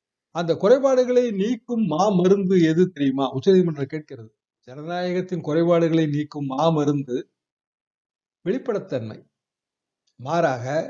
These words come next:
வெளிப்படைத்தன்மைக்கு பதிலாக ரகசியம் புகுந்தால்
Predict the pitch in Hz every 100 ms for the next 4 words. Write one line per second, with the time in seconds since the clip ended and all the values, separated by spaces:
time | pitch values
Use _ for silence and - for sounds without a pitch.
0 | - _ _ _ _ _ _ _ _ _
1 | _ _ _ _ - 180 233 247 214 214
2 | 196 185 180 - 156 160 135 127 123 143
3 | - _ _ _ _ _ _ _ _ 143
4 | 160 208 262 269 254 233 185 - _ _
5 | _ _ _ _ - 185 190 135 131 180